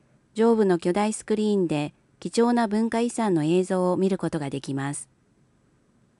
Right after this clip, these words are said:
触って体験しよう。実際に触れたり、自分で探したり、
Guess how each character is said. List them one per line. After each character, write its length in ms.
触 280
っ 80
て 200
体 240
験 240
し 180
よ 380
う。 40
実 180
際 160
に 80
触 120
れ 100
た 140
り、 240
自 140
分 160
で 100
探 280
し 80
た 140
り、 240